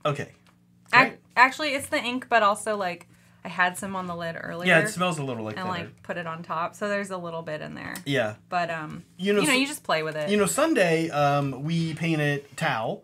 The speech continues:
Speaker 2: Yeah, we
Speaker 1: A-,
Speaker 2: did.
Speaker 1: and, um, on Sunday stream, this
Speaker 2: Fuchs
Speaker 1: is
Speaker 2: is Tao.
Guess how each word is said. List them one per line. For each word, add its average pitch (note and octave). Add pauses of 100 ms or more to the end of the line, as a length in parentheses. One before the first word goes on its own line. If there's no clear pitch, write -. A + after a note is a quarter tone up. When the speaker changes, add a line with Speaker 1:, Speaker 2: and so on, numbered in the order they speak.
(140)
Speaker 2:
Yeah, - (100)
we G#3+
Speaker 1:
A-, -
Speaker 2:
did. D#4+
Speaker 1:
and, D#3
um, D3
on F3
Sunday F3
stream, C#3+
this F#3+
Speaker 2:
Fuchs A3
Speaker 1:
is F3 (120)
Speaker 2:
is - (160)
Tao. C3+